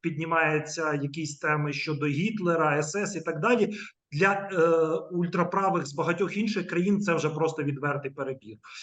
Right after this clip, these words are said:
І плюс більш поміркована, значно, е, така націонал-консервативна партія Джорджа Мелоні в Італії, вона теж здобула дуже впевнену перемогу, е, на виборах.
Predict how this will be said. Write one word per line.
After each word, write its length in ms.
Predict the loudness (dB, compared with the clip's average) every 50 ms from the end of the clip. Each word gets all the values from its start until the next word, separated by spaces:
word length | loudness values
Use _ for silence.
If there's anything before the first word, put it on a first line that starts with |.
| -18 -12 _
І 100 | 0 0
плюс 460 | 0 2 2 2 2 2 2 0 0 2
більш 220 | 2 2 2 2
поміркована, 1120 | -2 -2 0 4 4 4 4 2 0 2 2 2 4 2 2 0 0 0 0 -2 -4 -6 -6 -8
значно, 720 | -6 -4 -2 0 0 0 0 -2 -4 -6 -6 -4 -4 -4
е, 520 | -4 -2 0 2 4 4 4 4 2 0 -2
така 200 | -2 0 0 2
націонал-консервативна 1400 | 2 2 0 0 -2 0 2 4 4 2 2 0 -2 -2 -2 -2 -4 -2 -2 -2 -2 -2 -2 -2 0 -2 -4 -4
партія 500 | 2 4 4 4 4 4 0 -4 -6 -6
Джорджа 420 | -6 -4 -2 -2 -2 -2 -2 -2
Мелоні 520 | -2 0 -2 0 0 2 2 2 2 0
в 40 | 0
Італії, 720 | -2 -2 -2 2 4 4 4 4 4 0 -2 -4 -6 -8 -8 -10 -8 -8 -8 -8 -10 _ _
вона 320 | -6 0 2 4 4 4 4
теж 280 | 4 4 4 4 4
здобула 480 | 2 0 -2 -4 -2 -2 0 2 2 2
дуже 280 | 2 2 2 2 0 0
впевнену 520 | 2 2 2 4 4 2 0 -2 -2 -2
перемогу, 1040 | -2 -2 -2 0 0 0 0 0 0 0 0 0 0 -2 -2 -2 0 0 0 0 0 0
е, 40 | 2
на 100 | 4 4
виборах. 440 | 4 2 0 -2 -4 -8 -12 -14